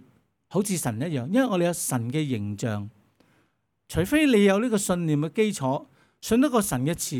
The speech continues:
愛，信得過神嘅能力。你睇返約伯，睇返好多受苦嘅人，佢哋能夠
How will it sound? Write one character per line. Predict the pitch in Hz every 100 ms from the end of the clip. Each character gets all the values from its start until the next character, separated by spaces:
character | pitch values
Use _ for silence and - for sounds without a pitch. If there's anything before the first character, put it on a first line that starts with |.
| 131
愛， | 139 139
信 | - 202
得 | 285
過 | 226
神 | 202 123 123
嘅 |
能 | 143 110 101 110
力。 | 117 _ _ _ _ _ _ _ _ _ _ _ _ _ _ _ _ _
你 | 196
睇 | 196
返 | 240 233
約 | 175
伯， | 151 - 151 - _
睇 | 175
返 | 226 226
好 | 180
多 | 208 220
受 | 202 135
苦 | 131 - 139 165
嘅 |
人， | 120 92 90 - _ _ _ _ _ _ - - _
佢 | - 202
哋 | 185
能 | 135
夠 | 135